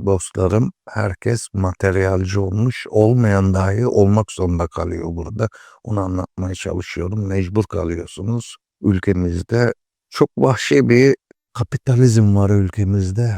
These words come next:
Özel zamanında geldi. Bu kapitalizm hiç de hazır değildik.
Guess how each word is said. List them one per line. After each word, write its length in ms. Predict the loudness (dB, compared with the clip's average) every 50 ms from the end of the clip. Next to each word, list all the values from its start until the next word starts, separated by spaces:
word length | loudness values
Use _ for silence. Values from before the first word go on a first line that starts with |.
| -2
Özel 420 | 0 0 2 2 2 2 0 0 -2
zamanında 760 | -2 0 0 0 2 0 0 0 0 0 0 0 0 0 0
geldi. 400 | 0 0 0 0 0 0 0 0
Bu 140 | 0 -2 -2
kapitalizm 1000 | -4 -6 -10 -10 -8 -10 -10 -10 -6 -6 -4 -4 -4 -4 -4 -2 -2 -2 -2 -4 -6 -6
hiç 280 | -6 -4 -4 -4 -6 -6
de 60 | -6
hazır 480 | -4 -2 -2 0 2 2 2 2 0 0
değildik. 440 | -2 0 0 0 0 0 -2 -2